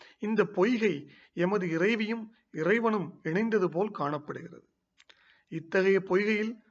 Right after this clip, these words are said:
பாய்ந்து பாய்ந்து கைகளில் அணிந்துள்ள வளையல்கள் ஒலிக்கவும், கார் சிலம்புகள் கலந்து ஆரவாரம் செய்யவும், கொள்ளும் கைகள் பூரிப்படையவும், அந்த கைகளால் குடைகின்ற பொய்கை நீர் மேலோங்கவும்,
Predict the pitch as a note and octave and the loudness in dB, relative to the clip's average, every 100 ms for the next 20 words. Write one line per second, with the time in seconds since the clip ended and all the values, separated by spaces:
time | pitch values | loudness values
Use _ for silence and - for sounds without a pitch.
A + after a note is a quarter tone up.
0 | _ _ F3 F3+ A3+ A3 F3 F3+ F3+ A#3 | _ _ 4 4 4 -2 0 4 4 4
1 | A#3 G#3+ - _ _ - G3+ A#3 A#3 A3 | -2 -6 -10 _ _ -2 0 2 2 2
2 | F3 F#3 G3 F3+ D#3+ C#3 C3+ D#3 G#3+ F3+ | 2 2 0 0 0 -2 0 2 2 2
3 | D3+ C#3 - _ - D3+ D#3+ E3+ E3 E3 | -2 -6 -10 _ -10 -4 -4 -4 -4 -4
4 | A3 - - _ _ - F#3+ B3 - G3+ | -6 -14 -20 _ _ 4 6 6 2 0
5 | G#3 G3 F3 D3+ - - _ - D#3+ F#3 | 0 0 -2 -2 -8 -20 _ -6 0 0
6 | A#3 A#3 D3 F3 G3+ F3+ D3+ D3 D3 D3+ | 0 -2 0 0 2 2 0 -6 -8 -4
7 | D3 C#3 - _ _ _ - G3+ A#3+ C4 | -4 -6 -12 _ _ _ -2 2 4 2
8 | G3+ F#3+ G#3 G3+ F#3 E3 F#3 A#3 G#3 E3+ | 0 2 2 2 0 -2 -4 -4 -4 -4
9 | D#3 C#3 C#3 C#3 - - _ _ D#3 D#3+ | -2 -4 -4 -10 -14 -20 _ _ -10 -2
10 | D#3 E3 E3 F3+ F3+ G3 A#3+ - _ _ | -2 0 2 4 4 2 -2 -14 _ _
11 | - G3+ G3+ G3+ C4+ B3 - G#3 A3+ A3+ | 2 2 2 -2 -2 -2 0 0 2 2
12 | G3 F#3+ F3 - D#3 D#3+ F#3+ E3 D#3+ C#3 | 0 -2 -4 -8 -4 -2 0 0 0 -2
13 | C#3 | -4